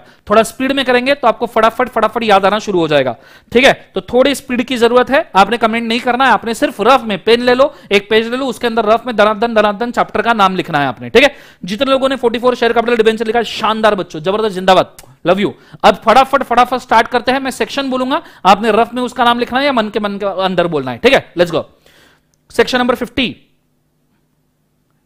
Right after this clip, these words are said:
किसका है, किसका है, किसका है, किसका है? शेयर कैपिटल डिबेंचर।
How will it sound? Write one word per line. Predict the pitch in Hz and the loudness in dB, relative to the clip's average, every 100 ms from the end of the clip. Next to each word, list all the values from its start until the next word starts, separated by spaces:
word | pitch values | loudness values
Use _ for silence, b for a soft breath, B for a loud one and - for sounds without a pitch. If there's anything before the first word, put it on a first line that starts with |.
| - | -10
किसका | 208 240 | -2 0
है, | 208 | 0
किसका | 214 254 | 0 0
है, | 208 | 0
किसका | 202 - | 0 0
है, | 226 | 0
किसका | 208 240 | 0 0
है? | 190 123 b b | 0 -2 b b
शेयर | - 208 214 | -4 0 2
कैपिटल | 220 220 | 2 2
डिबेंचर। | 208 208 180 | 0 0 -2